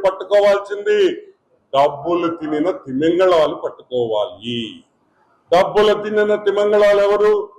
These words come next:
ఇద్దరు, హరిత ఐఏఎస్, హరిత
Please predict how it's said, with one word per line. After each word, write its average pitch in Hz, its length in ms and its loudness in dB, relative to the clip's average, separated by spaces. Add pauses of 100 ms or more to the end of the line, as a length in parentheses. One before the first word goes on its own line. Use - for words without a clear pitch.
(720)
ఇద్దరు, 190 480 2 (1700)
హరిత 202 320 2 (1400)
ఐఏఎస్, 196 480 2 (520)
హరిత 180 280 0